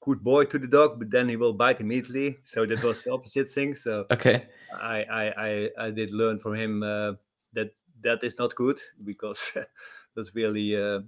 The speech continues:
Speaker 1: and he also said, uh, "Don't let the dog bite because he's crazy enough." That's, uh,
Speaker 2: Mm.
Speaker 1: the opposite. But, uh, um, but I, I did hear from someone, he told me, uh, "If you are,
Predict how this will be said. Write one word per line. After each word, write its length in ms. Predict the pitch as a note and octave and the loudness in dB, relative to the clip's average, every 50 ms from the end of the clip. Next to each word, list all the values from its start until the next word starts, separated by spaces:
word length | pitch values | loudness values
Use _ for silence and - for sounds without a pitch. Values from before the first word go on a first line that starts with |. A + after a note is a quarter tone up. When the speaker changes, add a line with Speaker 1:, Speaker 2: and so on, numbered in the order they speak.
| - - | -10 -12
Speaker 1:
and 140 | G#2+ G2+ | -10 -6
he 80 | G#2+ A2+ | -2 -2
also 260 | A2 G#2+ G#2+ - - G#2 | -2 -2 -2 -4 -6 -8
said, 320 | - - A2+ A2 A2 G#2+ - | -6 -4 -2 -2 -2 -2 -2
uh, 220 | - A2 A2 A2 G#2+ | 0 0 0 0 0
"Don't 260 | G#2+ A#2+ A#2+ A#2 A2 | 0 0 -2 0 0
let 140 | B2 A#2 - | -2 -2 -2
the 80 | - | -2
dog 220 | A#2 A#2+ G#2 G2 G#2 | -2 -2 -2 0 -2
bite 340 | A2+ A2+ A#2 A#2+ - _ - | 0 0 0 -2 -4 _ -16
because 460 | G#2+ G#2 G#2+ G#2 - - A2+ A2 - | -12 -12 -12 -8 -4 -2 -2 -2 -2
he's 140 | - G#2 - | -6 -18 -14
crazy 340 | - - B2 A#2 A2 - A2 | -6 -4 -4 -4 -4 -4 -6
enough." 320 | G#2+ A2 A#2 A#2 - - - | -4 -4 -4 -6 -8 -10 -10
That's, 260 | G#2+ G#2+ G#2 - - | -10 -10 -10 -6 -2
uh, 220 | - B2 A#2 G#2+ G#2 | 0 2 2 2 0
Speaker 2:
Mm. 20 | G#2+ G#2+ - _ _ _ _ _ - - | -4 -10 -20 _ _ _ _ _ -12 -8
Speaker 1:
the 80 | G#2+ | -8
opposite. 360 | G#2+ G#2 - - A2+ G#2 G#2+ _ | -8 -8 -6 -6 -6 -6 -6 _
But, 260 | - G#2+ G2+ - - - | -8 -8 -8 -6 -6 -6
uh, 240 | G#2 G#2 G#2 G#2 G2 _ _ _ _ _ _ _ _ _ - - - - - - - - - - - | -4 -4 -4 -4 -6 _ _ _ _ _ _ _ _ _ -20 -20 -20 -20 -20 -20 -20 -20 -18 -12 -8
um, 420 | G#2+ G#2+ G#2+ G#2+ G#2+ A2 A2+ A2 - - _ - | -6 -4 -4 -2 -2 -4 -6 -6 -10 -18 _ -8
but 160 | A#2 A2+ A2 - - G#2 | -6 -6 -6 -6 -4 -2
I, 300 | A2 A2+ A#2 - A2+ A2+ | 0 0 0 0 -2 -2
I 40 | A2+ | 0
did 160 | A2+ A#2 G#2 | 0 -2 -2
hear 240 | - A#2 A2+ A2 G#2+ | 0 2 2 2 2
from 600 | - - A#2 A2 A2 A2 A2 A2 A2+ A2+ G#2 _ _ _ _ _ _ _ _ _ _ _ _ _ _ _ _ _ _ _ _ - - G#2+ | 0 -2 -2 0 0 0 -2 -2 -4 -6 -8 _ _ _ _ _ _ _ _ _ _ _ _ _ _ _ _ _ _ _ _ -18 -16 -14
someone, 400 | G#2+ - - B2+ A#2 A#2 A2+ A2+ | -10 -6 -2 -2 0 0 0 0
he 120 | A2+ A2 G2+ | 0 -2 -2
told 280 | - A#2+ A#2 A2+ G#2+ | 0 2 2 2 2
me, 240 | A2+ A#2 A2+ A2 A2 | 0 -2 0 2 4
uh, 60 | A2 | 4
"If 260 | A2+ A2+ G#2+ A#2+ G#2+ G#2+ | 4 4 2 0 -4 -2
you 140 | B2 A#2 | 0 2
are, 240 | A2 G#2+ G#2+ G#2+ G#2 | 2 4 2 0 -2